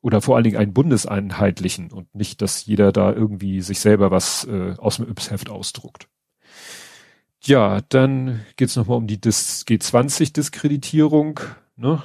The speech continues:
dass da die, äh, Journalisten, denen die Akkreditierung entzogen wurde, dass der sogenannte Sprecher der Regierung dafür bestraft würde, ist nicht abzusehen, schreibt er hier.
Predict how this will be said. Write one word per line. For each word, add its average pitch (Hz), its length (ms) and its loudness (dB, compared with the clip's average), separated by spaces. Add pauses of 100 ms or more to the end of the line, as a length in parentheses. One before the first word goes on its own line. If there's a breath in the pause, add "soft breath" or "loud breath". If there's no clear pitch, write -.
(160)
dass 101 200 -4
da 101 200 6
die, 98 300 0
äh, 101 280 2
Journalisten, 117 760 -2
denen 107 220 -4
die 101 180 -2
Akkreditierung 139 680 -2
entzogen 131 520 0
wurde, 127 380 6 (1500 loud breath)
dass 110 240 2
der 104 160 4
sogenannte 101 380 0
Sprecher - 340 0
der 104 100 2
Regierung 107 380 0
dafür 107 260 0
bestraft 107 480 0
würde, 101 160 -2
ist - 220 -12
nicht 156 200 0
abzusehen, 151 540 -2
schreibt 139 400 0
er 127 60 4
hier. 127 320 4